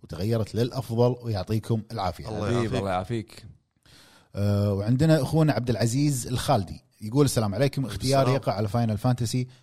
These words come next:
Speaker 1: من الأول إلى العاشر. كان، كانت طقني وطقك، لكن بعدها عندك اثنعش، آه، والسابع ريميك، وحتى ستعش أكشن،
Speaker 2: أكشن.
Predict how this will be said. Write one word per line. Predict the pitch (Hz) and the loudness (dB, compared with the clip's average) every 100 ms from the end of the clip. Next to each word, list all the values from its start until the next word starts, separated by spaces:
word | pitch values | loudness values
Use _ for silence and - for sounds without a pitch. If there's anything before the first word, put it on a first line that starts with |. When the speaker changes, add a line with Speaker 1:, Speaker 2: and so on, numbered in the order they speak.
| _ - | _ 2
Speaker 1:
من | 135 | 4
الأول | 135 135 139 135 | 6 4 2 2
إلى | 120 117 | 2 -2
العاشر. | 101 117 107 87 - - | 2 2 2 -4 -12 -2
كان، | 123 123 120 117 | 2 4 4 2
كانت | - 120 113 - | 0 0 0 -2
طقني | 131 123 | 0 0
وطقك، | 113 147 135 139 123 | 0 -2 -2 -2 0
لكن | 113 120 | -2 -2
بعدها | 104 104 120 127 127 - _ | -2 -2 2 0 0 -12 _
عندك | 110 101 98 | -2 -2 -2
اثنعش، | 95 127 123 131 - - - _ _ _ - | 0 2 4 2 0 -4 -16 _ _ _ -6
آه، | 90 87 | -4 -2
والسابع | 87 - 117 113 101 | -2 0 2 2 2
ريميك، | 104 123 131 127 127 107 | 2 4 6 4 2 -6
وحتى | 139 135 - | -6 -6 -4
ستعش | 117 113 - 120 120 - - | -4 -6 -6 -4 -2 -4 -6
أكشن، | 120 - - 120 117 - | -8 -4 -2 -2 -2 -12
Speaker 2:
أكشن. | 110 - | -20 -20